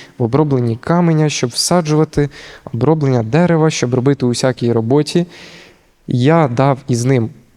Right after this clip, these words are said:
Голіява, ще якогось там сина когось,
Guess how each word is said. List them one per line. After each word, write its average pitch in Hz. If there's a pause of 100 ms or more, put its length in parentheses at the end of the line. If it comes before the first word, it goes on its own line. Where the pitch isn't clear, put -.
(240)
Голіява, 117 (1000)
ще -
якогось 127
там 123
сина 123
когось, 123